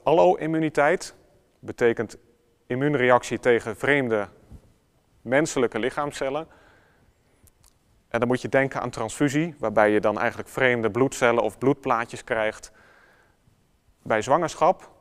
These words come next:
ik zal daar aan het eind van de presentatie nog even op terugkomen, waarbij een, de helft van de baby, eh, lichaamsvreemd is. Dus ook daar kan het immuunsysteem op reageren.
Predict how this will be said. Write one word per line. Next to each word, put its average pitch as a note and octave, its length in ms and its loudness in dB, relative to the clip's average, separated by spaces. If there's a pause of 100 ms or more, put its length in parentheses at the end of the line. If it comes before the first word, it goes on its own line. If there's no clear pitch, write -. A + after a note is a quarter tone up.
(300)
ik - 60 -20
zal A2 140 -6
daar G#2 120 0
aan G#2 140 -2
het - 20 -14
eind C#3 220 -2
van C3 120 -6
de A#2+ 60 -6
presentatie A#2 520 -4
nog G#2 100 -10
even G#2 160 -6
op G#2+ 100 -12
terugkomen, C3+ 600 -2 (280)
waarbij A2 640 2 (200)
een, G#2+ 280 -8 (580)
de A#2 160 -2
helft C3+ 600 2 (120)
van A#2 460 -4
de G#2+ 160 -2
baby, A2+ 460 2 (680)
eh, G2+ 220 -10
lichaamsvreemd C3 640 -2
is. D#3 320 -6 (380)
Dus - 180 -18
ook G#2 180 -6
daar B2+ 220 2
kan C3 140 -4
het A#2 120 -6
immuunsysteem B2+ 480 -6
op G#2+ 120 -8
reageren. A#2 600 -4